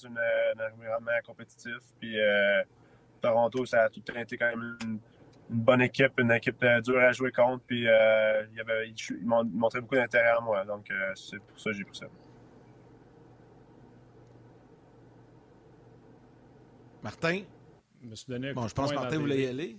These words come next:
Speaker 2: mais
Speaker 3: Non, non,
Speaker 2: ok,
Speaker 3: je suis là.
Speaker 2: vas-y.
Speaker 3: Tu m'entends ?
Speaker 2: <laughs>
Speaker 3: Ouais,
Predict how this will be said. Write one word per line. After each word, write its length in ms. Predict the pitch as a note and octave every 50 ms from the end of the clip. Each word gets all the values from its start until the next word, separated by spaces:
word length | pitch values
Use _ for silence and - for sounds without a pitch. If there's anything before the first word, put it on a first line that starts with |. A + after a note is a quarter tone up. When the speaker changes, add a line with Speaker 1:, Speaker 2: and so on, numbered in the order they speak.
| -
Speaker 2:
mais 160 | C3 - - - _ _ _ _ _ _ _ _ D3+
Speaker 3:
Non, 120 | D#3 F3
non, 160 | E3+ D3 B2+
Speaker 2:
ok, 140 | C3 B2+ - D#3
Speaker 3:
je 60 | D#3
suis 140 | - F3 F#3
là. 80 | F3
Speaker 2:
vas-y. 180 | D#3+ F#3+ E3+ C3+
Speaker 3:
Tu 60 | C#3+
m'entends ? 340 | D#3 D#3 C#3 F#3 F#3+ A#3 A3+ -
Speaker 2:
<laughs> 60 | F#4+ D4+ F#3 - _ - - - _ _ - - - - - - - _ - -
Speaker 3:
Ouais, 100 | D3 C#3+